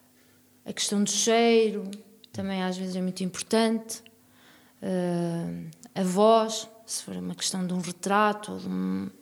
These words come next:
eu, eu, eu preciso sentir o, a, a vibração da pessoa. Eu não gosto de pintar por encomenda a partir de uma, de uma fotografia.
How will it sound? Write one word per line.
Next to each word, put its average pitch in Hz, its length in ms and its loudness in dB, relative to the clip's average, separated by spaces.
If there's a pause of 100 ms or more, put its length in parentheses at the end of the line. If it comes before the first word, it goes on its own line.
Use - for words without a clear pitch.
eu, - 220 -4
eu, 196 260 -4
eu 208 80 -2
preciso 233 440 -2
sentir 185 480 -4
o, 170 280 -10 (720)
a, - 380 -6
a - 20 -2
vibração 214 720 -2
da 190 80 -6
pessoa. 233 640 -2 (640)
Eu 233 160 4
não 262 120 4
gosto 277 200 4
de - 60 -10
pintar 262 280 0
por 262 140 0
encomenda 262 720 4 (480)
a 233 60 -6
partir 269 340 2
de 247 80 0
uma, 277 720 2 (640)
de 214 140 2
uma 277 160 8
fotografia. 277 600 0